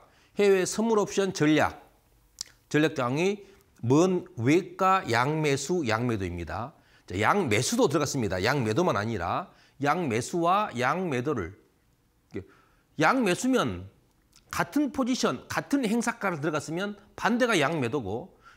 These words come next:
양매도를 들어갔으면 반대가 양매수입니다. 이제 하나를, 하나 가지고 두 개 다 포함시키는 겁니다. 두 개가 다.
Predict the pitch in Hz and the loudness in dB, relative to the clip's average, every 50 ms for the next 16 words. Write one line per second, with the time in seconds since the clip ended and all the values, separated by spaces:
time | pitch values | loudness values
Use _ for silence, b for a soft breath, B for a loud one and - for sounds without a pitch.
0 | b - 165 185 233 226 190 170 160 208 240 220 190 165 196 180 175 - 180 180 | b 0 0 2 2 4 2 2 2 2 0 2 0 0 0 0 -2 -2 -4 -4
1 | 190 208 226 233 - - - 165 180 170 180 156 165 127 110 113 123 131 101 90 | -4 -4 -6 -8 -12 -8 -4 -4 -2 -2 -2 -2 -2 -2 -2 -4 -4 -4 -4 -4
2 | 104 - - 160 143 113 95 90 85 85 92 113 165 - _ _ _ _ _ _ | -6 -4 -4 -4 -4 -4 -4 -6 -8 -8 -8 -10 -12 -14 _ _ _ _ _ _
3 | _ _ _ _ _ _ _ _ _ _ 117 117 117 - - 214 233 240 233 226 | _ _ _ _ _ _ _ _ _ _ -8 -8 -6 -2 -2 0 2 4 4 4
4 | 226 220 202 B B B B B B B B - - 220 240 214 185 170 175 160 | 2 0 0 B B B B B B B B -8 -2 0 0 0 0 0 0 -2
5 | 147 - 190 190 190 160 147 113 101 - - - 175 156 156 135 - - - 185 | -2 0 0 0 0 2 0 -2 -4 -6 -8 -6 -6 -6 -6 -8 -10 -8 -8 -6
6 | 175 127 107 90 85 82 - - - _ _ _ _ _ - - 113 110 90 85 | -4 -4 -4 -6 -8 -12 -14 -18 -20 _ _ _ _ _ -14 -8 -6 -6 -6 -6
7 | 85 - 101 90 | -10 -12 -14 -14